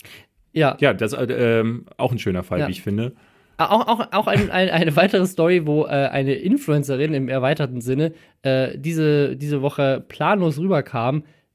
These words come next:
Speaker 1: Gwyneth Paltrow.
Speaker 2: Paltrow, ja.
Speaker 1: Paltrow.
Speaker 2: Paltrow.
Speaker 1: Ähm, bekannt aus ganz vielen, äh, Filmen, aber unter anderem auch, äh, als, äh, Pepper Potts in, äh, Iron Man. Ähm,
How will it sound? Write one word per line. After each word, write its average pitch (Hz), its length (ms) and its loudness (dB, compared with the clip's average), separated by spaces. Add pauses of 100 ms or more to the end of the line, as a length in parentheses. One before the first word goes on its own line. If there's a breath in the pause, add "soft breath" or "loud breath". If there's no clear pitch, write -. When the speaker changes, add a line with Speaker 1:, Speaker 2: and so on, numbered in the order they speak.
(120)
Speaker 1:
Gwyneth 240 580 2 (460)
Paltrow. 165 680 0
Speaker 2:
Paltrow, 104 460 -4
ja. 90 60 -2
Speaker 1:
Paltrow. 165 560 0
Speaker 2:
Paltrow. 95 440 -6
Speaker 1:
Ähm, 143 460 2 (320 soft breath)
bekannt 170 540 -2
aus 147 200 0
ganz 147 240 -4
vielen, 160 460 0
äh, 131 140 -6
Filmen, 143 280 -2
aber 135 280 -2
unter 147 240 -2
anderem 135 260 -4
auch, 123 300 -4
äh, - 60 -18
als, 120 560 -8
äh, 117 340 -6 (580)
Pepper 165 300 -2
Potts - 400 -4
in, 143 520 -2
äh, 131 240 -8
Iron 185 300 2
Man. 202 380 0 (560 loud breath)
Ähm, 147 600 2